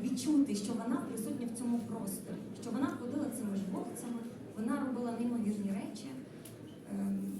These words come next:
це справді була така людина, м, дуже прогресивна, яка випередила свій час, як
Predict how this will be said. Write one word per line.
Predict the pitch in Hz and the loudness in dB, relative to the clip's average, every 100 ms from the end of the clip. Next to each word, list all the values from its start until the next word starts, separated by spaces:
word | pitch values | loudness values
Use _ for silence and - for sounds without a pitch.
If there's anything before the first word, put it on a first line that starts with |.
| - | -6
це | - 233 | -4 -2
справді | - - 226 220 208 | -2 -4 -4 -2 -2
була | 196 | -2
така | 196 - 196 196 - | -4 -4 -4 -4 0
людина, | 214 - - 240 214 202 202 196 - | 2 2 4 2 2 2 2 0 -2
м, | 208 196 196 190 196 - - - - - - - - - - - - | -2 0 0 -2 -6 -6 -10 -10 -10 -10 -8 -10 -10 -10 -10 -10 0
дуже | 269 277 | 2 4
прогресивна, | 269 233 214 220 220 269 269 220 | 2 2 2 0 0 4 4 4
яка | 202 - 202 | 2 2 0
випередила | 233 208 202 202 | 0 0 0 0
свій | 196 214 196 | -2 -4 -6
час, | 247 277 | -6 -6
як | - | -4